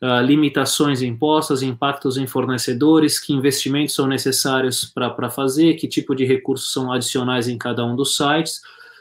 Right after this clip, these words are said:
ah, ah, e, e reagindo, tentando antecipar os problemas, ah, como vai. Só pra você ter uma ideia do que a gente tá dizendo que passou aqui, ah, quando a gente teve o primeiro pico que causou pânico em todo mundo, em março,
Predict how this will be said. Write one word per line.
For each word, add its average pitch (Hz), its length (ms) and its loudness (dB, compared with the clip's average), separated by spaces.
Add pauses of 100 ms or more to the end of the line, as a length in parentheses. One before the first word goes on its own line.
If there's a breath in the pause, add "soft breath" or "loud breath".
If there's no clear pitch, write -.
(200 loud breath)
ah, 127 580 2
ah, - 80 -
e, 147 440 6
e - 40 4
reagindo, 160 760 4 (180)
tentando 156 440 4
antecipar 170 840 4
os 151 140 -4
problemas, 139 760 -4
ah, 131 320 -4
como 151 200 -6
vai. 107 200 -4 (800)
Só 151 140 -2
pra 185 140 2
você 185 240 2
ter - 100 -2
uma 135 160 0
ideia 120 340 2
do 113 140 -2
que - 100 -4
a 113 60 0
gente 117 220 -6
tá 110 120 -6
dizendo 110 360 -4
que 113 120 -8
passou 101 400 -4
aqui, 165 440 -2 (600 loud breath)
ah, 120 240 2
quando 180 200 4
a - 20 4
gente 196 140 2
teve 180 140 4
o 175 80 0
primeiro 170 540 6
pico 127 300 0
que 120 100 -8
causou 120 440 0
pânico 127 360 0
em 120 100 -4
todo 117 280 0
mundo, 135 340 2
em 117 100 2
março, 139 580 0